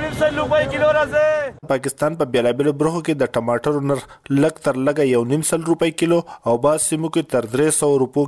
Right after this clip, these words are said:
Speaker 2: کیلو خرڅیږي. د سوات کروندګر وایي چې دا وخت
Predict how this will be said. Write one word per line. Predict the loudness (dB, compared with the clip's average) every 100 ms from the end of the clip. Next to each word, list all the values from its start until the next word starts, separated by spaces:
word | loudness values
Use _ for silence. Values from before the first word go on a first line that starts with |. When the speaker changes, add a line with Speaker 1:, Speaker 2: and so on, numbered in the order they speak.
| 0
Speaker 2:
کیلو | 2 2 0
خرڅیږي. | -4 -2 -2 -2 -4 -6 -4
د | 0
سوات | 0 0 0
کروندګر | 0 0 0 0 2 2
وایي | 2 0
چې | -6 -16 -6 0
دا | 0 2
وخت | -2